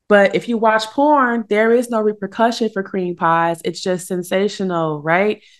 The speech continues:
You don't see a baby come from that. So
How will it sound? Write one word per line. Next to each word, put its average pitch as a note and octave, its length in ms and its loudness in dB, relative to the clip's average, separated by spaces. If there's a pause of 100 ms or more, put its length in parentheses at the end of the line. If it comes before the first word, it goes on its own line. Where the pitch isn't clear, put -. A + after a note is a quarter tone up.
(280)
You G#3 140 0
don't A3+ 180 4
see A#3+ 200 0
a G#3+ 80 2
baby A3 340 2
come G#3 220 0
from F#3 140 -2
that. D#3+ 260 -6 (1040)
So G3+ 480 2